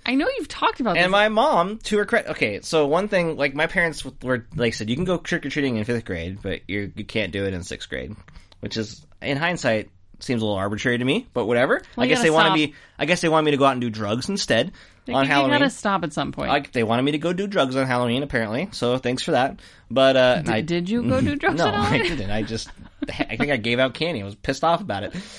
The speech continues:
Speaker 2: But, um, it was, like, glass Shiraz, so she helped me make a fun, kind of big costume for fifth grade, and it was the mummy, 'cause I liked the mummy.
Speaker 1: That's weird.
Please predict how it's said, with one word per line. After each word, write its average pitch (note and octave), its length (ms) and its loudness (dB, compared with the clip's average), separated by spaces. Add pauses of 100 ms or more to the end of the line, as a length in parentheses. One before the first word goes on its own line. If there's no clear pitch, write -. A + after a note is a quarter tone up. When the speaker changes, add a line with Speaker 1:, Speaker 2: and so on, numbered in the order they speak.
(180)
Speaker 2:
But, C3+ 260 6
um, A2+ 480 0 (1000)
it - 40 -2
was, A#2+ 100 -2
like, C3 120 2
glass A2+ 260 -2
Shiraz, F#3+ 300 0
so - 100 0
she A2 120 -4
helped B2 120 0
me B2 60 0
make A#2+ 180 0
a D3 180 0 (200)
fun, C3 460 -2 (100)
kind A2+ 200 -2
of C3 100 -8
big A#2 260 -4 (140)
costume F3 400 -4
for A2+ 140 -4
fifth C#3+ 240 -4
grade, G#3 200 -4
and G#2 100 -6
it G2+ 40 -6
was A2+ 140 -4
the B2+ 80 -6
mummy, D#3 380 -6
'cause G#2+ 120 -10
I A2+ 80 -4
liked A2+ 360 -6
the D#3 80 -8
mummy. G#3 400 -6 (540)
Speaker 1:
That's C4 220 -4
weird. D4 420 -4